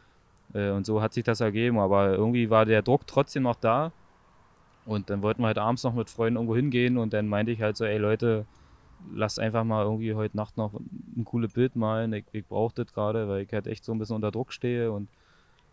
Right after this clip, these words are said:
und dann haben wir uns halt entschieden, äh, mich nachts vorm Berghain zu stellen, ne? Und das war dann am,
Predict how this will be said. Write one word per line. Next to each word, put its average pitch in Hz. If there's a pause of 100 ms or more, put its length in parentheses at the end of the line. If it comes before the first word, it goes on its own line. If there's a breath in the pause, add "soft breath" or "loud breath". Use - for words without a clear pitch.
und 107
dann 104
haben 110
wir 113
uns 110
halt 113
entschieden, 117
äh, 104 (160)
mich 107
nachts 110
vorm 107
Berghain 110
zu 104
stellen, 95
ne? 107 (200)
Und 104
das 95
war 101
dann 107
am, 101